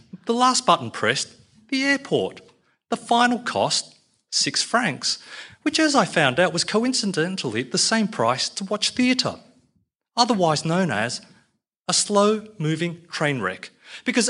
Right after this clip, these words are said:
as though on cue, one stop from Erlenbach entered a right little Hitler, the ticket master. His name was Luke, short for Lucifer.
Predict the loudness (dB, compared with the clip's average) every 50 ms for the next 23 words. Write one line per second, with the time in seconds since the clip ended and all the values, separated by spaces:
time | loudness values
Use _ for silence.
0 | 2 2 2 2 2 2 2 2 4 2 2 2 2 2 0 0 -2 -2 -2 -2
1 | -2 0 0 2 2 2 0 0 -2 -2 -2 -2 -4 -6 -6 -2 0 0 0 0
2 | -2 -4 -2 0 0 0 0 -4 -10 -20 -20 _ -4 -2 -2 0 0 -2 -2 -2
3 | 0 0 0 0 2 2 2 2 2 0 -2 -2 -2 -2 -2 -2 -4 0 0 0
4 | 0 0 -2 -8 -8 -10 -12 _ _ _ _ _ _ _ -2 -2 0 0 0 0
5 | 0 0 -2 -2 -2 -2 0 0 -2 -4 -6 -6 -6 -8 -8 -10 -18 _ _ _
6 | -20 -20 -20 -20 _ _ _ 0 2 2 2 4 4 4 6 4 4 2 0 -4
7 | -8 -14 -20 -20 -20 _ _ -20 _ _ _ _ _ -4 -4 -2 -2 -2 -2 0
8 | 0 0 -2 -4 -12 -20 -20 -20 _ _ _ _ _ _ _ _ _ _ _ _
9 | _ _ _ -10 -6 -4 -2 0 0 -2 -2 0 2 2 2 2 2 -2 -8 -20
10 | -20 _ _ _ _ -4 0 0 0 2 0 0 -2 -4 -4 -4 -4 -4